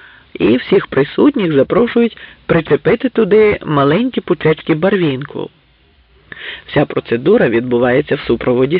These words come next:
співу. Скінчивши вінки,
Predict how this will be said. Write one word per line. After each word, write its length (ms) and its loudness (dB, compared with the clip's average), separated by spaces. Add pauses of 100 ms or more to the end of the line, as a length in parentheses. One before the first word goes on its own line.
співу. 460 -2 (1600)
Скінчивши 680 0
вінки, 460 0